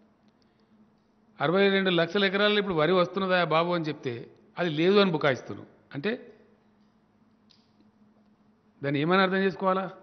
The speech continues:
మీరు మోసగాళ్ళు, మీరు కొనరు, నెపాలు చెప్తారు,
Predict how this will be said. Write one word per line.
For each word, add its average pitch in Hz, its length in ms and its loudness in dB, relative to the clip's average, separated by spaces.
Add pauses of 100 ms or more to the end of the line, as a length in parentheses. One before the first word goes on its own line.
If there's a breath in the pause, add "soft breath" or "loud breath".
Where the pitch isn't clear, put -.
(960)
మీరు 143 120 -4
మోసగాళ్ళు, 165 600 2
మీరు 165 200 0
కొనరు, 151 580 -2 (1120 soft breath)
నెపాలు 156 360 4
చెప్తారు, 160 500 -4